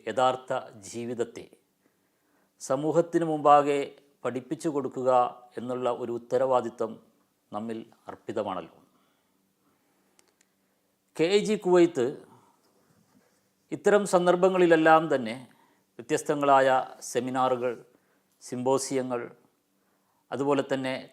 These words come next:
ക്യാമ്പയിനുകൾ എല്ലാം സംഘടിപ്പിച്ചുകൊണ്ട് പ്രവാചകൻ സല്ലല്ലാഹു അലൈഹി വസല്ലമയെ ലോകത്തിനു മുമ്പാകെ പരിചയപ്പെടുത്തി കൊടുക്കാറുണ്ട്. ഈ റബീഉൽ അവ്വൽ മാസത്തിലും, അതായത് ഈ സെപ്റ്റംബർ പതിനഞ്ച് മുതൽ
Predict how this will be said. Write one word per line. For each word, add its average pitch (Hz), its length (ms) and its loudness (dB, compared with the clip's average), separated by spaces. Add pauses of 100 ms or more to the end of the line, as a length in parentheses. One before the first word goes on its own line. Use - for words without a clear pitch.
ക്യാമ്പയിനുകൾ 139 720 0
എല്ലാം 123 400 0
സംഘടിപ്പിച്ചുകൊണ്ട് 120 1000 -4 (240)
പ്രവാചകൻ 127 460 -2
സല്ലല്ലാഹു 120 540 -4
അലൈഹി 117 140 -4
വസല്ലമയെ 110 600 -10 (200)
ലോകത്തിനു 117 460 -2
മുമ്പാകെ 107 600 -6 (100)
പരിചയപ്പെടുത്തി 107 560 -8
കൊടുക്കാറുണ്ട്. - 540 -16 (1040)
ഈ 120 280 -8
റബീഉൽ 120 440 -6
അവ്വൽ 113 460 -4
മാസത്തിലും, - 680 -14 (960)
അതായത് 127 760 0
ഈ 131 280 -10
സെപ്റ്റംബർ 135 720 -2
പതിനഞ്ച് 123 400 -4
മുതൽ 110 340 -8